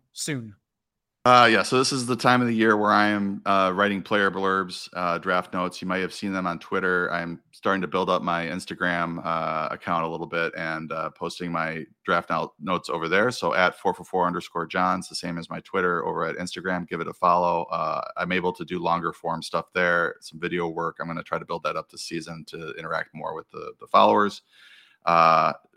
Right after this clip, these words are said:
Speaker 2: Twitter's been a little bit limiting lately, so, uh,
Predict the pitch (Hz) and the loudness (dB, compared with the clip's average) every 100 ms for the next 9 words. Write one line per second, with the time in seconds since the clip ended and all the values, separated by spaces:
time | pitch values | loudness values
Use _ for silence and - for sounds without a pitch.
0 | _ - 92 78 87 82 85 76 98 104 | _ 0 0 2 -2 0 -2 0 2 2
1 | 98 95 87 - 98 - 101 101 - 90 | 2 0 -6 0 2 2 0 -2 -2 2
2 | 87 82 82 _ _ _ _ - 85 85 | 4 2 -2 _ _ _ _ 0 4 4
3 | 82 80 | 4 0